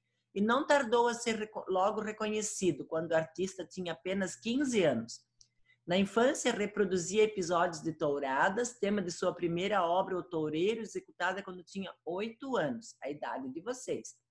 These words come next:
Sua galeria de criações, criações artísticas chega a milhares de obras e ele é um dos mais renomados artistas em todo o planeta.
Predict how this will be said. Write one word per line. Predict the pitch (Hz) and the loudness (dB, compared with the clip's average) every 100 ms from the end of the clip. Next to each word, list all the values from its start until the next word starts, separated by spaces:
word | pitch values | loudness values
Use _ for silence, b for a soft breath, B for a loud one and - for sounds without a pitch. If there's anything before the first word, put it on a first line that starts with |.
| _ _ _ _ _ | _ _ _ _ _
Sua | - 262 | -2 2
galeria | 277 285 254 233 233 | 4 4 2 0 0
de | 220 | 0
criações, | 196 196 185 185 180 165 | 0 0 0 -2 -2 -4
criações | - 175 170 190 175 156 | -2 0 0 0 -2 0
artísticas | 143 - 208 254 254 - 156 - | 0 -2 -2 0 -2 -2 -2 0
chega | - 190 190 | 0 2 2
a | |
milhares | 175 160 156 175 226 226 | 0 2 4 6 4 0
de | - 160 | -2 0
obras | 143 160 185 220 - b b b | 2 0 -2 -6 -10 b b b
e | 180 | 2
ele | 202 | 4
é | 208 | 4
um | 196 | 4
dos | 185 185 | 2 2
mais | 175 226 247 | 2 2 -2
renomados | 240 233 233 208 208 208 190 | -4 -2 0 2 2 2 -2
artistas | 190 - - 196 208 202 180 | -4 -4 -4 -4 -2 -2 -2
em | 180 175 | -2 -2
todo | 214 233 233 | 0 0 -2
o | |
planeta. | 254 240 202 139 | -4 -2 -2 -4